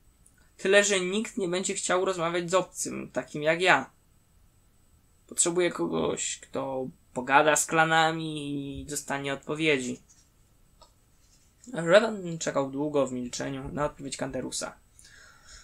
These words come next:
Zauważył, że Mandalorianin zacisnął palce na szklance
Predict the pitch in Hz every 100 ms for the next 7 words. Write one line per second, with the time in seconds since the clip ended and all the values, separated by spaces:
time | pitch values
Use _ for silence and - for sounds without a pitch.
0 | - _ _ _ - 233 233 247 262 254
1 | 254 220 226 220 208 196 202 196 196 226
2 | 220 202 170 160 156 147 170 - 143 139
3 | - 170 190 175 156 156 - 160 180 180
4 | 160